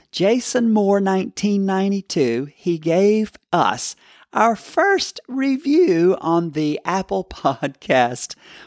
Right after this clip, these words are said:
platform. Jason Moore nineteen ninety-two, five stars. "David is a man committed to his mission of helping nonprofits. Highly recommend following him." Jason, thank you, dude. You are number one. Thank you for doing that. It means so much.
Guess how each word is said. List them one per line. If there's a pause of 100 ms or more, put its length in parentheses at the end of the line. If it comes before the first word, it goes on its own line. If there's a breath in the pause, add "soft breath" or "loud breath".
platform.
Jason
Moore
nineteen
ninety-two,
five
stars. (420 loud breath)
"David
is
a
man
committed
to
his
mission
of
helping
nonprofits.
Highly
recommend
following
him." (380 loud breath)
Jason,
thank
you,
dude.
You
are
number
one. (380 loud breath)
Thank
you
for
doing
that.
It
means
so
much.